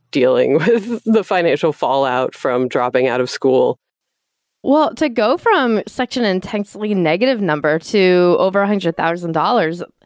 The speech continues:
Speaker 2: in only twelve years really is quite astounding.
Speaker 1: Well, thank you. So I did eventually go back to school, which is part of the reason why my net worth actually continued to go down for several years, as I managed to go back to school and figure out how to make up the difference between the student loan cap and what I needed.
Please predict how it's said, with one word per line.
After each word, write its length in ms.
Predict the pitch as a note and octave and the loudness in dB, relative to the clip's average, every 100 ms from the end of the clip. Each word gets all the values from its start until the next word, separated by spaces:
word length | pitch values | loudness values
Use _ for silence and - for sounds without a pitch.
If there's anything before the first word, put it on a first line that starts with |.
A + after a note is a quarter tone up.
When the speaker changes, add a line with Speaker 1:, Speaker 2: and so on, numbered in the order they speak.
| _ | _
Speaker 2:
in 100 | G3 | -2
only 260 | G3 G#3+ A#3 | 0 2 0
twelve 260 | - A3+ F#3 | 0 -2 -2
years 260 | A#3 C4+ F#3+ | -2 -4 0
really 340 | G#3 F4+ D4 | 2 2 4
is 220 | D3+ F3 - | 2 0 -8
quite 340 | - G#2+ D#3 | -6 -4 -2
astounding. 800 | F3 - - - B3+ A3+ - F#3 _ _ _ _ - | -6 -10 -10 -6 -4 -4 -6 -12 _ _ _ _ -2
Speaker 1:
Well, 200 | A#3 D4+ | 0 2
thank 300 | C#4 F4+ - | 2 0 2
you. 200 | D#3+ D3+ | 2 2
So 200 | - A#3+ | 0 0
I 80 | B3 | 0
did 300 | A3 D4+ D#4 | 2 2 2
eventually 480 | - A#3 G#3+ A3+ G#3 | 2 2 0 2 2
go 140 | F3+ | 2
back 220 | E3 D#3+ - | 2 0 0
to 100 | E3 | -4
school, 540 | - D#3 D#3 C#3 B2 _ _ _ | -2 0 2 4 2 _ _ _
which 200 | F#3 F#3 | -2 2
is 140 | G#3+ G3 | 0 0
part 220 | A#3+ A#3 | 0 0
of 40 | A3+ | 4
the 80 | |
reason 380 | G3+ F#3 E3+ D#3 | 4 4 4 2
why 540 | C#3+ C#3 C3+ C#3 C3+ C#3+ _ _ _ - | 2 2 0 2 0 -2 _ _ _ -2
my 140 | E3+ | 0
net 160 | E3 D#3 | 2 2
worth 220 | E3+ F3 | 2 2
actually 320 | D#3 - D3+ | -2 0 0
continued 420 | - D3 E3 D#3+ | 2 0 2 2
to 80 | D3+ | 2
go 140 | D3 C#3 | 2 0
down 600 | B2 B2+ B2 C#3+ E3+ A3 | 0 -2 0 0 2 2
for 240 | - A#3+ | 2 2
several 360 | B3 B3+ A#3+ B3+ | 2 0 2 2
years, 520 | B3+ B3+ C4+ D#4 C4+ | 4 4 4 2 2
as 200 | - E3 | 0 0
I 300 | D3 C#3 C#3 | 2 2 2
managed 460 | - E3 F3+ G#3 - | 2 2 2 2 2
to 80 | G#3+ | 2
go 80 | |
back 180 | G3 F3+ | 2 0
to 80 | F#3 | -4
school 280 | - F3+ D#3 | -2 2 2
and 120 | D#3 | 0
figure 340 | - E3 E3 | -2 0 2
out 280 | D#3+ C#3+ C#3 | 2 0 -2
how 100 | D3+ | -2
to 80 | D3+ | 0
make 220 | C#3+ C#3 | 2 2
up 160 | C#3+ - | -2 -2
the 80 | D3 | 0
difference 480 | C3+ - C#3 A#2 | 0 0 -2 -2
between 320 | - - D3 C3+ | -8 -2 2 2
the 80 | |
student 340 | C3+ - C#3+ C3+ | 0 0 2 4
loan 220 | C3+ C#3+ | 4 0
cap 400 | - C3 B2 C3 | -2 -2 -2 0
and 160 | C3+ C3+ | 2 2
what 120 | B2+ | 2
I 120 | B2+ | 2
needed. 600 | D#3 A3 F3 C#3+ C3+ D#3+ | 4 4 4 4 2 -2